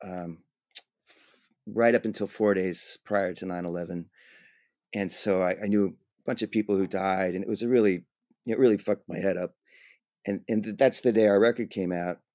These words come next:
and was on nine eleven, and that's the day our tour was supposed to start.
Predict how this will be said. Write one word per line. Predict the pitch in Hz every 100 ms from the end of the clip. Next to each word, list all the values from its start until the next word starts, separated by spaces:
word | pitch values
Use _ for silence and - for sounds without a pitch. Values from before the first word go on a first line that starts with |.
| _ _ _ _ - - -
and | 98 92 87 82 - -
was | 92
on | 98 95
nine | 95
eleven, | 90 90 87 87 - _
and | 98
that's | 95 -
the | 95
day | 95
our |
tour | 90 120 113
was | 92
supposed | 85 -
to | -
start. | - - 87